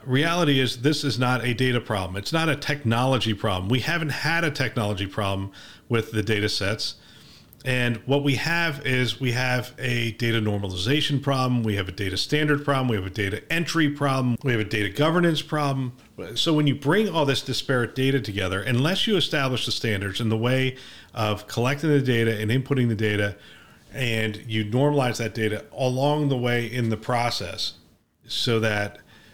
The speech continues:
when someone says something in one health system, it means the same thing as another health system,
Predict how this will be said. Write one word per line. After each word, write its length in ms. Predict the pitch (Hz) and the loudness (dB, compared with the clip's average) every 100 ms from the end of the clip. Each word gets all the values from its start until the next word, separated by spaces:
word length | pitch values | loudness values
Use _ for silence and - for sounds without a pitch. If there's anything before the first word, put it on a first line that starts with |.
| - | -12
when 220 | - 117 104 | -2 0 0
someone 500 | - 147 147 147 139 | 0 2 4 4 2
says 640 | - 139 127 123 107 - | 0 2 4 2 -2 -8
something 480 | - - 135 139 120 | -4 0 0 0 0
in 320 | 123 107 107 | 0 0 2
one 200 | 120 131 | 2 2
health 240 | 120 120 | 0 0
system, 320 | 123 117 120 107 | 0 0 0 0
it 100 | 107 | 0
means 260 | 113 107 | 0 0
the 80 | 110 | -2
same 300 | - 127 113 | -2 0 0
thing 160 | 123 113 | 0 -2
as 100 | 107 | -2
another 320 | 104 117 127 | 0 0 2
health 180 | 139 139 | 2 0
system, 460 | 143 - 156 143 | -2 -2 -4 -6